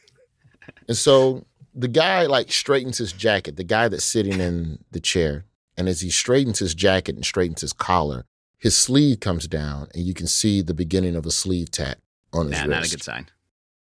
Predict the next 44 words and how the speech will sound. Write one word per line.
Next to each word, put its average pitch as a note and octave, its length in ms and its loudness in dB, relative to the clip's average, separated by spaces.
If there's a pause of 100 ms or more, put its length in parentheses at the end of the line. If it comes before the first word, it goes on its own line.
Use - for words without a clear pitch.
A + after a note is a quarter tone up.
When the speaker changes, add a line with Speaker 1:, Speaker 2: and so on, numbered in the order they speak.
(240)
Speaker 1:
I'm A#2+ 180 -2
not C3+ 160 0
gonna B2 220 0
say, G#2 380 0
and E2+ 100 -4
I F2+ 60 -6
cannot G#2+ 380 -4
say F#2 300 0
unequivocally, D#2+ 800 -4
that C2+ 220 -6
these D#2 240 -2
gentlemen D2 560 -2
were C#2+ 100 0
Yakuza. B1+ 640 -6 (920)
I F2 40 -2
don't F2+ 100 6
know F2+ 120 6
enough F2 260 4
about D#2+ 320 2
the E2 100 -4
Yakuza D#2+ 500 2
to D#2 80 0
be D#2 180 0
able D2 160 -2
to - 160 0
identify D2 640 -2
them C2+ 240 -4
on C#2 160 -4
sight C2+ 240 -2
Speaker 2:
All E3+ 120 0
right. A2 180 0
Speaker 1:
by - 40 -4
a - 20 -6
partial C#2 400 -4
sleeve C2+ 320 -4
tat. - 260 -10 (640)
But D#2 100 -6
we're E2 220 0
in E2 80 0
the D#2+ 80 -4
Japanese F2 880 -2 (320)
side E2+ 280 4
of E2 100 -6
Japantown. F#2 880 0